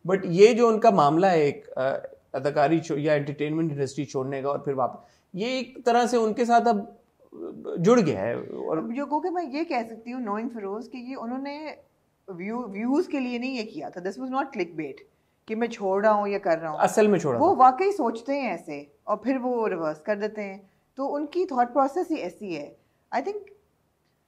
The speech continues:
Speaker 2: मैं क्या कहूँ, I mean, मुझे तो लगता है जैसे सारे बच्चे ही हैं ना। और दूसरी चीज़ है कि मीडिया ट्रेनिंग, हसन, हमारी है ही नहीं बिल्कुल ना आर्टिस्ट की, you know that, right? आर्टिस्ट की मीडिया ट्रेनिंग is on the job,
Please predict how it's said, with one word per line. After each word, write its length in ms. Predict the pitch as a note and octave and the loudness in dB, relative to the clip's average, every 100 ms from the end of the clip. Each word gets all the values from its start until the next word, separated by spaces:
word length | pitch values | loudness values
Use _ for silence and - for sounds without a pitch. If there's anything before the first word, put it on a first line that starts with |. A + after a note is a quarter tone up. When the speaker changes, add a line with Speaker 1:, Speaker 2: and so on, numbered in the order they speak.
| _ | _
Speaker 2:
मैं 140 | A3+ C#4 | -8 -2
क्या 160 | F#4 | 2
कहूँ, 300 | - C4 E3+ E3 | 2 0 -2 -2
I 100 | F3 | -4
mean, 280 | A3 A3+ A3+ - _ | -6 -8 -10 -16 _
मुझे 200 | A3 G#3+ | -8 -6
तो 80 | C#4 | -4
लगता 280 | C#4 A#3+ C4+ | -6 -4 -2
है 120 | C#4 | -2
जैसे 260 | C4+ C#4+ C#4 | -4 -6 -6
सारे 280 | C#4 A#3+ C4 | 2 2 2
बच्चे 300 | G#3 G#3+ C#4 | -4 -4 -8
ही 100 | A3+ | -6
हैं 120 | F3 | -8
ना। 100 | F#3 | -8
और 180 | - G#3+ | -8 -8
दूसरी 240 | A3+ C#4+ | -6 -6
चीज़ 180 | C#4 C#4+ | -6 -6
है 80 | D4+ | -6
कि 200 | D#4+ C#4+ | -6 -8
मीडिया 480 | A3 G#3 G#3 B3+ | -10 -8 -6 -6
ट्रेनिंग, 440 | D4+ A#3 G#3+ C4+ C4 | -6 -6 -8 -6 -6
हसन, 280 | A3+ C4 C4 | -8 -6 -4
हमारी 260 | A3+ A#3 | -4 -4
है 160 | G3+ G3+ | -6 -6
ही 80 | A3 | -6
नहीं 140 | G3 | -6
बिल्कुल 300 | D#3 - D3 | -10 -16 -14
ना 240 | D#3 A3+ - _ _ | -10 -10 -12 _ _
आर्टिस्ट 280 | F#3+ F#3+ A3+ | -2 0 -4
की, 260 | - G#3 A3+ | -10 -8 -4
you 80 | A3+ | -2
know 140 | A3 | -2
that, 160 | C3+ - | -6 -6
right? 220 | D#3+ A3+ - _ _ _ | -6 -6 -12 _ _ _
आर्टिस्ट 320 | F#3 G3+ C#4 | 0 0 -2
की 80 | D4+ | -4
मीडिया 280 | C4 B3 C#4+ | -6 -4 -4
ट्रेनिंग 360 | C#4+ C#4 C#4+ D#4 | -4 -6 -6 -8
is 100 | B3+ | -4
on 200 | A3 A#3+ | -2 0
the 160 | A#3+ | 0
job, 300 | - E3+ D3 | 0 2 0